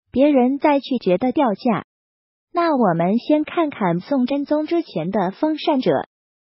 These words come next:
宋之前的封禅帝王无争议，三皇五帝时代太久远，先不说，是秦始皇，这个不用说，一统八荒六合，是祖龙，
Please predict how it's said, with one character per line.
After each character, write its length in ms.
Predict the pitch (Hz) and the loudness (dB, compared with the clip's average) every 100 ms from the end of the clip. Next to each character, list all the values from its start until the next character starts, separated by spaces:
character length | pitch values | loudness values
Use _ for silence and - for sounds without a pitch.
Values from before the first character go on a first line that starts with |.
| _ _ | _ _
宋 280 | - 339 285 | 0 2 2
之 160 | 320 | 2
前 240 | 330 - 185 | 2 2 0
的 220 | 220 180 | 0 -2
封 260 | - 311 311 | -2 -2 -2
禅 240 | 349 262 | -2 -2
帝 180 | 269 240 | 0 0
王 280 | 190 175 233 | 2 0 0
无 180 | 190 | 0
争 240 | 233 302 302 | 0 0 0
议， 320 | 294 226 - _ _ _ _ _ _ _ | 0 0 -2 _ _ _ _ _ _ _
三 180 | 359 349 | -2 -2
皇 220 | 339 240 277 | 2 2 4
五 140 | 175 | 2
帝 200 | 247 254 | 2 -2
时 220 | - 185 | -2 -6
代 260 | 202 277 233 | -2 0 0
太 320 | - 262 202 | -2 -2 0
久 180 | 196 202 | 0 2
远， 220 | 254 160 | 2 2
先 260 | 143 302 311 | 0 -2 -2
不 140 | 285 | 0
说， 380 | 220 - 254 269 _ _ _ _ _ _ _ _ _ _ - | -2 2 2 2 _ _ _ _ _ _ _ _ _ _ -12
是 300 | - 220 196 | 0 2 2
秦 260 | - 208 | 0 -2
始 240 | - 180 151 | 0 -2 -2
皇， 400 | - 156 165 226 _ _ _ _ _ _ | 0 0 0 -4 _ _ _ _ _ _
这 200 | - 370 | 0 2
个 200 | 302 233 | 2 0
不 140 | 214 214 | 0 0
用 200 | 269 202 | 2 0
说， 340 | - 262 269 - _ _ _ _ | 2 2 2 -4 _ _ _ _
一 200 | - 349 | -2 0
统 340 | 302 - 170 160 | 0 -2 -4 -2
八 200 | 285 302 | 0 0
荒 260 | - 330 330 | 2 4 6
六 180 | 339 | 4
合， 420 | 240 - 165 160 - _ _ _ _ _ _ | 2 -2 -2 -2 -6 _ _ _ _ _ _
是 340 | - - 302 285 | -10 0 2 2
祖 180 | 196 | 0
龙， 320 | 151 147 147 | 0 -2 -4